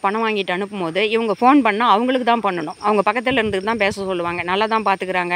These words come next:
நான் நல்லா தான் இருக்கிறேன்னு" மட்டும்தான் அந்த பொண்ணு சொல்ல முடியும். "என்ன அடிக்கிறாங்க" அப்படின்லாம் சொல்ல முடியாது.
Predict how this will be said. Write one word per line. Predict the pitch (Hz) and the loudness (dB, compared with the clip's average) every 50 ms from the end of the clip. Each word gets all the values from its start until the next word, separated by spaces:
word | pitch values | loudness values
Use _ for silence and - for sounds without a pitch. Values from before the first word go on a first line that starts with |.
| 180 175 | -2 -2
நான் | 175 180 180 | -2 -2 -2
நல்லா | 180 190 208 220 220 240 | 0 2 2 2 2 2
தான் | 240 208 | 2 2
இருக்கிறேன்னு" | 185 185 - 214 196 180 180 175 | 0 0 0 0 0 0 -2 -2
மட்டும்தான் | 175 - 220 240 247 240 | 0 0 2 4 4 2
அந்த | 202 170 185 | 2 2 2
பொண்ணு | 190 202 - | 0 2 2
சொல்ல | 202 185 202 233 226 | 2 0 0 0 0
முடியும். | 202 180 180 - - - - - - - - - - - - 226 | 0 -2 -2 -4 -8 -12 -20 -20 -20 -20 -20 -20 -12 -6 -4 0
"என்ன | 240 220 190 | 0 2 2
அடிக்கிறாங்க" | 190 240 220 - 240 240 220 190 175 180 185 190 175 - - - - - - - 208 208 247 226 | 0 0 0 0 2 2 2 0 2 2 2 2 0 -2 -6 -20 -18 -10 -6 -4 -4 -2 0 0
அப்படின்லாம் | 220 240 285 285 277 269 311 - 233 | 2 2 2 2 2 2 0 2 2
சொல்ல | 208 254 269 285 | 2 4 4 2
முடியாது. | 269 208 196 175 165 156 160 | 2 2 0 0 -2 -2 -6